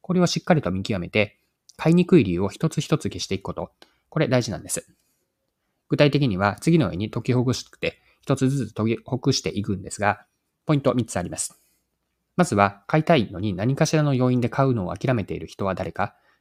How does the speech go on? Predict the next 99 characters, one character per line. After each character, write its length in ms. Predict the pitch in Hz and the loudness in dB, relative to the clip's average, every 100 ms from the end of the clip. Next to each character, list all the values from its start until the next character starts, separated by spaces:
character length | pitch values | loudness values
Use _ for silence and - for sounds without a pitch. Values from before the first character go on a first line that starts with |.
| _ | _
こ 100 | - | 0
の 100 | 160 | 2
人 200 | 143 151 | 2 0
を 40 | 90 | 0
見 100 | 85 | -4
つ 80 | |
け 100 | - | -10
る 80 | - | -12
と。 80 | - _ _ _ _ _ | -14 _ _ _ _ _
こ 100 | 160 | 0
の 80 | 165 | 2
人 160 | 170 | 2
た 100 | 92 | 0
ち 120 | - | -4
が 160 | 104 107 | -4 -2
タ 80 | 135 | -2
ー 40 | 131 | -2
ゲ 80 | |
ッ 100 | 120 | -2
ト 80 | - | -6
顧 100 | 104 | -8
客 200 | - 120 | -6 -4
に 80 | 123 | -4
な 80 | 78 | -4
り 60 | |
ま 60 | 76 | -12
す。 220 | - - _ _ _ 285 277 _ _ _ _ _ _ _ - | -12 -14 _ _ _ -20 -20 _ _ _ _ _ _ _ -2
え、 60 | |
次 200 | 127 165 | 2 4
に、 240 | 95 95 _ | 2 -2 _
本 160 | - 208 | 2 2
心 220 | - 104 | 4 0
で 80 | 90 | -2
は 80 | 85 | -6
欲 100 | - | -2
し 140 | - | -2
い 40 | 92 | -2
の 120 | 85 | -2
に 220 | 104 - _ | -6 -6 _
買 120 | 135 | -8
っ 40 | - | 0
て 80 | 160 | 2
い 80 | |
な 80 | 165 | 4
い 80 | 101 | 2
物 220 | 95 123 | -2 -2
理 60 | 127 | 0
的 180 | 135 117 | 0 0
な 100 | 110 | -2
阻 140 | 117 | 0
害 180 | 117 113 | 0 0
要 140 | 92 | -2
因 100 | 95 | -4
を 40 | 98 | -8
把 140 | - | -8
握 60 | - | -8
す 140 | 87 | -12
る。 100 | - _ _ _ _ - | -16 _ _ _ _ -6
ま 80 | 127 | 2
た 120 | 107 | 4
は、 260 | 92 90 _ - | 4 0 _ -6
三 100 | 135 | -2
つ 120 | 123 | -2
目 80 | 92 | 0
が、 260 | 95 - _ | 0 -2 _
奥 180 | 151 175 | 2 4
に 100 | 117 | 4
あ 60 | 85 | 0
る 60 | |
心 180 | 82 160 | 0 2
理 60 | 165 | 2
的 160 | 160 | 2
な 100 | 151 | 0
購 160 | 139 143 | 2 2
入 140 | 139 | 4
ハ 80 | 131 | 2
ー 40 | 123 | 0
ド 80 | |
ル 60 | 90 | -2
も 160 | 101 131 | -4 -4
り-、 160 | 127 - | -8 -6
一 100 | 127 | -8
緒 140 | - 101 | -4 -4
に 160 | - _ _ | -6 _ _
合 80 | - | 0
わ 80 | 127 | 0
せ 100 | 117 | 2
て 120 | 104 | -2
理 80 | 104 | 0
解 160 | 107 - | -2 -4
す 100 | 92 | -4
る 80 | |
と 140 | 117 117 | -2 -2
い 60 | |
い 20 | 87 | -4
で 80 | |
し 100 | - | -6
ょ 40 | |
う。 60 | - | -10